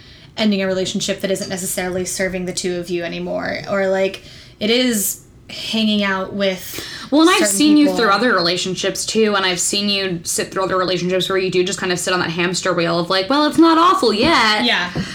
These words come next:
Speaker 1: yeah, completely. And, like, that is one of my patterns.
Speaker 2: Yeah.
Speaker 1: And so I'm hoping to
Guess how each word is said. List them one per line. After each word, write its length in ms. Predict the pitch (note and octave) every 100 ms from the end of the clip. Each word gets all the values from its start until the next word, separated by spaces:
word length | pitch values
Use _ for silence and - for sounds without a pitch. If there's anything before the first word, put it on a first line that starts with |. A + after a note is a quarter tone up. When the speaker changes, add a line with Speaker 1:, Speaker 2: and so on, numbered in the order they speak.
| -
Speaker 1:
yeah, 240 | C4+ G#3+ F#3 - -
completely. 640 | A3+ G#3 G3 F#3+ F3+ F3+ - - - - - -
And, 160 | G#3
like, 200 | G#3 G3+ G#3+
that 220 | F3+ - - - -
is 200 | A3 G3
one 120 | A#3
of 60 | B3+
my 120 | C#4
patterns. 680 | D4 G4 B3 G3+ G3 A3
Speaker 2:
Yeah. 380 | A#3 D4+ A3+ F3+
Speaker 1:
And 80 | A3
so 500 | - A3+ G#3+ G#3+ A3 - - - - - - -
I'm 140 | A#3+ B3
hoping 420 | B3+ B3+ C4 A#3+
to 720 | - A#3 G#3+ G3 F#3+ F#3 -